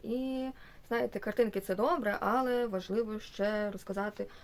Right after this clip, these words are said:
сам-, про саму начинку, про те, що тут написано. Так от, а,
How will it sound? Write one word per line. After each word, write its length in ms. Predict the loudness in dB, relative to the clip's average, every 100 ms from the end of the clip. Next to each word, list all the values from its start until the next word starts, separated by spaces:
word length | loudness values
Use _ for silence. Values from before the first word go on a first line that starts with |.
| 4
сам-, 260 | 6 6 -4
про 120 | -2
саму 220 | -2 0
начинку, 520 | 2 2 2 2 0 -4
про 120 | -2
те, 180 | 0 0
що 140 | -2
тут 120 | -4
написано. 440 | -2 0 -2 -4 -8 -14 -16 -12 -14 -14 -20 -2
Так 180 | 2 4
от, 180 | 2 -2 -14 -20 -20 -10
а, 100 | -4